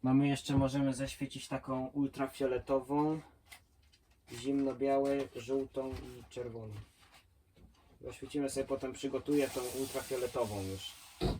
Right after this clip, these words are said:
To ją jeszcze zaświecimy. O,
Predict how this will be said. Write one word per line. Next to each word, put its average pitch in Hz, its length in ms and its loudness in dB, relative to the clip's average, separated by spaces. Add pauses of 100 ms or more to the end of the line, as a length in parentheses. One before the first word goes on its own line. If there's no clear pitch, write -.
(480)
To 123 100 -4
ją 117 180 -2
jeszcze 104 240 -10
zaświecimy. 101 640 -14 (2000)
O, 113 220 0